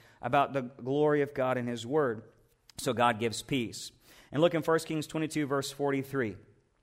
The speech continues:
"And he walked in the way of Asa his father. He did not turn aside from it, doing right in the sight of the Lord. However, the high places were not taken away.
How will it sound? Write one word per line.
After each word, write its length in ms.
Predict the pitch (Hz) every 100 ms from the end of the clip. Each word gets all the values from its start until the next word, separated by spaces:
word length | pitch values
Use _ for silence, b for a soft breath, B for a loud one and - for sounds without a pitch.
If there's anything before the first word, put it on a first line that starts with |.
| _ _ b b b
"And 120 | -
he 80 | 165
walked 360 | 156 196 240 247
in 60 |
the 80 | 233
way 220 | 190 180
of 100 | 165
Asa 380 | 156 165 185 196
his 200 | 196 190
father. 280 | - 151 151
He 40 |
did 120 | 139 160
not 160 | 165
turn 160 | 170 165
aside 360 | 151 175 165
from 140 | 160 147
it, 80 | 135
doing 180 | 151
right 360 | 143 131 147 175
in 100 | 156
the 80 | 151
sight 300 | - 156 156
of 80 | 175
the 40 |
Lord. 260 | 156 127 120
However, 280 | 160 160
the 120 | 143 127
high 200 | 151 165
places 420 | 165 165 170 131
were 100 | 139
not 260 | 156 175
taken 260 | - 160 135
away. 380 | 131 120 113